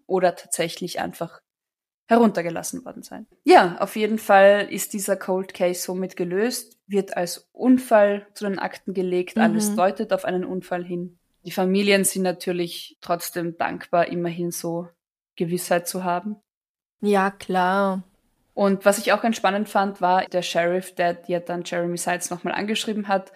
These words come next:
Speaker 1: der meinte, Autos verschwinden nicht einfach so und in neun
Speaker 2: Hm.
Speaker 1: von zehn Fällen ist ein verschwundenes Auto im Wasser.
Speaker 2: Okay. Warum haben sie dann nicht im Wasser nachgeschaut, ist halt die Frage. Sie haben ja den Wald umgraben können.
Speaker 1: Ja, zweitausendzwölf.
Speaker 2: Ich glaub schon, dass es auch viel kostet.
Speaker 1: Ja.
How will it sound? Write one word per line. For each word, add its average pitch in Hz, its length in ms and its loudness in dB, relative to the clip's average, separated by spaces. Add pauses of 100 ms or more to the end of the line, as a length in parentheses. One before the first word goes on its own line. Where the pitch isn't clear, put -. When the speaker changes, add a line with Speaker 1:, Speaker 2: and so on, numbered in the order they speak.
(120)
Speaker 1:
der 185 100 6
meinte, 175 580 4
Autos 180 420 2
verschwinden 214 520 -2
nicht 196 260 -4
einfach 190 300 -2
so 196 240 -4
und 175 240 -6
in 175 80 -4
neun 170 220 0
Speaker 2:
Hm. 226 80 6
Speaker 1:
von 175 160 -6
zehn 175 240 -2
Fällen 175 520 -2 (120)
ist 196 180 -2
ein 180 160 0
verschwundenes 190 560 -4
Auto 170 300 -2
im 165 260 -6
Wasser. 156 380 -6 (560)
Speaker 2:
Okay. 196 500 -2 (400)
Warum 240 540 2
haben 240 260 8
sie 240 140 0
dann 233 160 8
nicht 220 180 6
im 214 140 4
Wasser 175 240 4
nachgeschaut, 165 720 -2
ist 208 200 -2
halt 175 200 0
die 208 40 -6
Frage. 151 520 -2 (180)
Sie 208 140 4
haben 208 120 8
ja 202 80 8
den 190 220 4
Wald 220 240 6
umgraben 185 560 2
können. 180 380 0
Speaker 1:
Ja, 233 100 2
zweitausendzwölf. 190 960 0
Speaker 2:
Ich 196 80 2
glaub 180 220 4
schon, 214 140 2
dass 208 160 4
es 202 160 4
auch 185 120 0
viel 185 320 -6
kostet. 220 880 2
Speaker 1:
Ja. 185 340 0